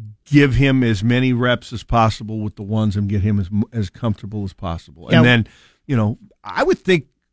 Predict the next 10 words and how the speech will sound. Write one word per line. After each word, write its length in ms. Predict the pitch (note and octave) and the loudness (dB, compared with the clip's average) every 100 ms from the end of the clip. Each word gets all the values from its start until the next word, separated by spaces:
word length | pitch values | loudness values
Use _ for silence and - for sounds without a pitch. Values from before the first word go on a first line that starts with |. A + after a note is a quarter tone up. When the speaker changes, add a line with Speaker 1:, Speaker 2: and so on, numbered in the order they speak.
| _ _ | _ _
Speaker 1:
trying 320 | - F#3 G#3 | 0 4 4
to 60 | D3 | 2
stop 420 | - E3 C#3+ - | 2 2 2 -2
Air 160 | D3 C#3+ | -2 -2
Force's 800 | - C#3+ B2+ - C3 G2+ - _ _ _ _ _ | 0 -2 -2 -2 -4 -6 -8 _ _ _ _ _
option 560 | B2+ D3 - B2+ A#2 A#2 | -2 -2 -2 0 2 0
attack, 640 | G2+ - F#3 C#3+ G2+ _ _ _ _ _ _ _ - | -4 -4 0 0 -2 _ _ _ _ _ _ _ -6
the 100 | C3+ | -2
zone 320 | B2 G#3 G3 | 2 4 4
read 380 | E3+ F3 D3+ | 4 2 0